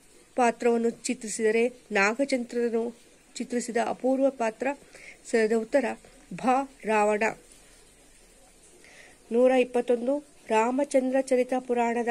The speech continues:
ಅಗಳಿಕೆ. ಸರಿಯಾದ ಉತ್ತರ ಕ, ಕನ್ನಡದ ಮೊದಲ ಜೈನ ರಾಮಾಯಣ.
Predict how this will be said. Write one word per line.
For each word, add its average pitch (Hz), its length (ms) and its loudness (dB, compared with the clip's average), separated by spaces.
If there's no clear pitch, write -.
ಅಗಳಿಕೆ. 233 540 -2
ಸರಿಯಾದ 220 320 6
ಉತ್ತರ 254 220 0
ಕ, - 280 -12
ಕನ್ನಡದ 262 460 2
ಮೊದಲ 226 380 0
ಜೈನ 233 400 0
ರಾಮಾಯಣ. 220 520 -2